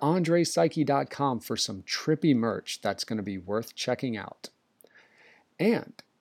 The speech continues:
if you have not already but are wanting to support a local startup, friend and follow the Getting to Know You pod on Twitter,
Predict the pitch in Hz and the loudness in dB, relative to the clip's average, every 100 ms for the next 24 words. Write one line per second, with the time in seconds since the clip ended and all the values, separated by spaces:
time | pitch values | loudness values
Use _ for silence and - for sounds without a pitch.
0 | _ - - 160 143 - 165 196 170 185 | _ -14 -6 -2 -2 2 2 2 2 0
1 | 190 160 180 165 135 175 165 113 98 147 | 0 2 4 4 4 4 4 4 2 -2
2 | - 156 139 113 156 165 127 139 117 - | 2 4 4 2 2 2 2 -2 -2 0
3 | 139 - 208 165 - - _ _ _ _ | -2 0 4 4 4 -14 _ _ _ _
4 | 143 160 165 170 - 175 - - _ _ | -6 -6 -6 -8 -6 -6 -6 -12 _ _
5 | - - - - - 220 294 208 - 165 | -20 -20 -20 -4 6 8 8 6 6 6
6 | 233 117 104 113 110 110 110 160 165 - | 6 2 2 0 0 0 0 2 2 2
7 | 95 98 95 95 - 113 113 131 | 0 0 -2 -6 -6 -2 0 0